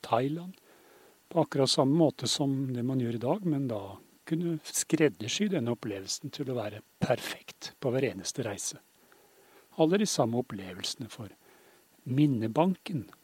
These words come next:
til alle de generasjonene som har levd og dødd ut før oss, vil vi ha i våre egne, hver enkelt, i våre egne hjerner, slik at vi faktisk kan oppleve alt som alle mennesker noen gang har opplevd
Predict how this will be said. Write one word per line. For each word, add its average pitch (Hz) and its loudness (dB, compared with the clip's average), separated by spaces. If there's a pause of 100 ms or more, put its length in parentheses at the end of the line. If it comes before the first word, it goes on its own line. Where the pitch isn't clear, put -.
(300)
til 131 -6
alle 131 0
de 123 -4
generasjonene 117 -2
som 127 -2
har 131 -2
levd 120 -6
og 117 -6
dødd 107 -6
ut - -14
før 147 0
oss, - -8 (400)
vil 117 -6
vi 127 0
ha 101 -8 (100)
i 117 -4
våre 104 -6
egne, 101 -6
hver 98 -8
enkelt, - -16 (340)
i 110 -14
våre 107 -4
egne 135 2
hjerner, 180 6 (680)
slik - -4
at - -12
vi 208 -4
faktisk - -6
kan 127 0
oppleve 107 -6 (180)
alt - 2 (140)
som - -2
alle 123 4
mennesker 104 -2
noen 113 2
gang 110 -6
har - -8
opplevd 104 -8